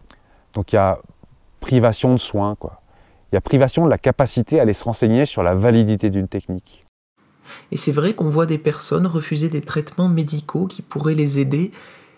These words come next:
Speaker 2: et se tourner vers d'autres méthodes, n'ayant pourtant jamais prouvé leur efficacité. Sous couvert de responsabiliser chaque individu et de l'amener à devenir son propre médecin,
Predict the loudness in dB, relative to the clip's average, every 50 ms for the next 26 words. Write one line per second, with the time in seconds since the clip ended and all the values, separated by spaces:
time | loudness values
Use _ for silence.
0 | _ _ -8 -6 -4 -2 -2 -2 -2 0 0 2 2 2 2 2 0 0 0 -2
1 | -4 -4 -4 -2 -2 -2 -2 -2 -2 -2 -2 -2 -4 -10 -16 _ _ -4 -2 0
2 | 0 0 0 -2 -4 -8 -6 -2 -2 -2 0 0 -2 0 0 2 0 0 -2 -4
3 | -4 -2 0 0 0 -2 -2 -4 -8 -8 -6 -6 -6 -6 -6 -8 -10 -10 -10 -12
4 | -12 _ _ _ _ _ _ _ _ -12 -8 -6 -4 -4 -2 0 2 2 2 0
5 | 0 -4 -4 -4 -4 -6 -6 -6 -6 -4 -2 -2 -2 0 0 0 0 0 0 0
6 | 0 0 0 -2 -4 -4 -4 -2 0 0 0 0 0 0 0 -2 -2 -4 -6 -8
7 | -10 -10 -10 -10 -8 -6 -4 -2 0 0 0 0 0 0 0 0 0 0 -2 -2
8 | 0 0 0 0 -2 -4 -6 -8 -10 -10 -8 -6 -6 -6 -6 -4 -4 -2 -2 -2
9 | -4 -4 -4 -4 -4 -4 -6